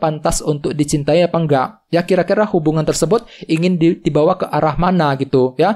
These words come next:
Apakah hubungan tersebut perlu untuk dipertahankan apa enggak, dan sebagainya. Jadi intinya lakukan penilaian ulang,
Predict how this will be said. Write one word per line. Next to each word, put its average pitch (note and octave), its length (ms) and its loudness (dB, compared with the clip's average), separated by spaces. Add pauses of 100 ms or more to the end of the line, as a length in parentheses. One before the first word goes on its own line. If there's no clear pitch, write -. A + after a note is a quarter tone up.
(160)
Apakah F3 320 -2
hubungan E3 240 0
tersebut F3+ 480 -2
perlu F3 400 0
untuk D#3+ 260 -2
dipertahankan D#3 720 -2
apa D#3+ 160 -2
enggak, C#3+ 300 -2 (100)
dan D3 140 -2
sebagainya. C#3+ 580 0 (160)
Jadi E3 320 -2
intinya E3 460 0
lakukan D#3+ 500 -2
penilaian D3+ 560 0
ulang, C#3+ 560 0